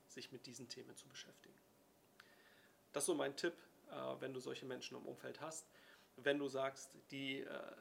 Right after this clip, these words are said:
sollen, sollen sich das von extern mal anhören, ja, wie gesagt, wir, wir können da gerne mal, ähm, etwas, äh, so vereinbaren, dass die Leute auch davon, äh, von, von meiner Expertise dann profitieren. Das darfst du gerne tun, ist dir natürlich freigestellt.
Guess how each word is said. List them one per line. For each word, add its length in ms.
sollen, 500
sollen 200
sich 120
das 160
von 160
extern 340
mal 160
anhören, 420
ja, 180
wie 80
gesagt, 480
wir, 260
wir 80
können 200
da 80
gerne 280
mal, 300
ähm, 840
etwas, 640
äh, 420
so 280
vereinbaren, 640
dass 160
die 80
Leute 260
auch 100
davon, 360
äh, 380
von, 220
von 140
meiner 220
Expertise 540
dann 160
profitieren. 420
Das 140
darfst 220
du 40
gerne 260
tun, 280
ist 200
dir 60
natürlich 320
freigestellt. 640